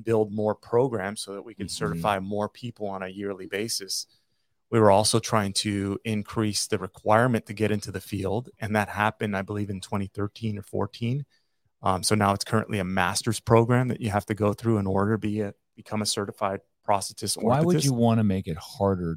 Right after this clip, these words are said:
Speaker 3: to get into the field?
Speaker 1: Very good question.
Speaker 3: <laughs>
Speaker 1: Um, it's, it's very counterintuitive because the, the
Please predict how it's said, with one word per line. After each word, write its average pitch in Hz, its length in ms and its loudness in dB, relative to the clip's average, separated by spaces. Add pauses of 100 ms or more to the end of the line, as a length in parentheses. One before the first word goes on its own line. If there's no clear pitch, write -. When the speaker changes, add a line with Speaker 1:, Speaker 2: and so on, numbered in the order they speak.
Speaker 3:
to 92 120 -8
get 82 140 -4
into 78 220 -2
the 76 120 -10
field? 71 420 -10 (1600)
Speaker 1:
Very 98 200 4
good - 160 -4
question. 107 460 0
Speaker 3:
<laughs> - 40 -10 (320)
Speaker 1:
Um, 95 520 6 (1160)
it's, - 400 -2
it's - 240 0
very 123 320 8
counterintuitive 104 960 2 (200)
because 110 440 2 (1040)
the, 123 220 4
the 120 100 0